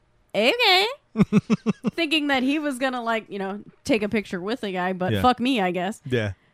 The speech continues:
Speaker 1: So he goes to take a photo of the couple, and then they're like, "Wait, wait, wait, wait, can you put it in landscape?"
Speaker 2: <laughs>
Speaker 1: Which, when he flips this phone over,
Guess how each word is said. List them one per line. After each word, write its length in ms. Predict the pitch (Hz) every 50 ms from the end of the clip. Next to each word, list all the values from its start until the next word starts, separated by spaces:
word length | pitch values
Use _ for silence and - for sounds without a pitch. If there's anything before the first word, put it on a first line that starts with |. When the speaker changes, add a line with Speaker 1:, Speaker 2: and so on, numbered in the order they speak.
| _ _
Speaker 1:
So 380 | - - - 311 311 302 - - -
he 160 | 277 320 349
goes 240 | 262 302 311 392 -
to 100 | 415 330
take 240 | - 403 339 302 -
a 60 | 247
photo 400 | 226 - 285 277 285 277 262 254
of 340 | - - 214 220 220 220 214 - - -
the 100 | 196 185
couple, 520 | - 247 269 349 - 240 220 220 226 - -
and 140 | - 277 285
then 100 | 277 285
they're 120 | 285 294
like, 140 | 285 294 294
"Wait, 120 | 330 370 330
wait, 140 | 339 349 320
wait, 120 | 330 330
wait, 280 | 302 330 262 196 _ -
can 120 | - 302
you 80 | 339 339
put 140 | - 427 453
it 120 | 427 427
in 100 | 370 285
landscape?" 540 | 226 214 214 226 254 - - 330 320 349 339
Speaker 2:
<laughs> 320 | 269 - - 208 - - 214
Speaker 1:
Which, 160 | 262 294 311
when 140 | 359 370 415
he 120 | 427 440
flips 360 | 466 - - 302 311 359 - -
this 240 | - 415 403 -
phone 300 | - - 220 220 247 262
over, 380 | 285 294 311 330 349 370 381